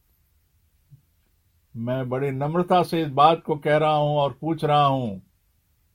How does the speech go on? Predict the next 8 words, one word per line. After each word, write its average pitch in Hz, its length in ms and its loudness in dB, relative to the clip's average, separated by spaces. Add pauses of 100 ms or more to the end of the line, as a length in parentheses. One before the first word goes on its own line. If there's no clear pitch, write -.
(1600)
क्या 135 200 2
आप 147 440 4
एक 151 260 0
ऐसी 131 260 0
कलीसिया 156 520 0
को 160 160 2
जानते 147 440 0
हैं, 147 380 -4